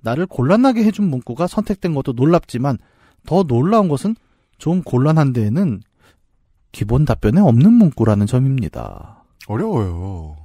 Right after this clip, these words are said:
Speaker 1: 어.
Speaker 2: 그러니까 어느 정도까지를 이 회사들이
Speaker 1: 예.
Speaker 2: 우리한테 동의 안 받고 플러그인을 붙였는지. <laughs>
Speaker 1: 뭐, 그 카메라가 켜져 있었다거나.
Speaker 2: 그러니까 뭐 습도를 보고 대충 이 새끼가 하는 일이 무엇인지 파악하기.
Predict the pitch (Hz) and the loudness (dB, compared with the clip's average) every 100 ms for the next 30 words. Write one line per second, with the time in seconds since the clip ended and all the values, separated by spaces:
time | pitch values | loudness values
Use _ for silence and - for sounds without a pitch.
0 | _ _ _ _ _ _ _ _ _ _ | _ _ _ _ _ _ _ _ _ _
1 | _ _ _ 107 110 95 92 - - 139 | _ _ _ -8 -8 -10 -14 -8 -2 -2
2 | - 104 151 240 262 247 214 - 151 117 | -2 -2 0 0 -4 -6 -8 2 2 2
3 | 113 110 113 131 175 180 127 98 90 104 | -2 0 0 -2 -2 -2 -2 -2 -2 -4
4 | 104 90 85 87 - - - 110 156 170 | -2 -4 -6 -10 -18 -20 -12 -2 -2 -2
5 | 175 180 151 123 110 147 156 82 123 180 | -4 -2 -2 -2 -4 -4 -6 -8 -2 -2
6 | 160 - 214 202 185 143 - - 175 226 | -2 -8 -4 -2 0 -2 -6 -4 0 0
7 | 170 196 - 220 269 - - - - - | 0 -2 2 0 0 -2 -6 -6 -8 -8
8 | - - - - - _ _ _ _ _ | -8 -10 -12 -18 -20 _ _ _ _ _
9 | - 101 - - 110 107 - 185 185 156 | -12 -12 -12 -14 -12 -12 -8 0 2 2
10 | - 180 185 - 120 110 95 92 - - | -2 -2 -2 -2 -8 -8 -8 -12 -16 -4
11 | 135 131 - 277 - 277 262 226 165 170 | -2 0 -2 -6 -2 0 0 0 -2 -2
12 | 233 151 160 - 185 156 208 - 214 208 | -2 -2 -4 -2 -2 0 0 0 -2 0
13 | 214 208 208 151 151 202 185 208 - 294 | -2 -4 -4 -2 0 0 -2 -10 0 2
14 | 262 226 165 139 | 2 0 0 -4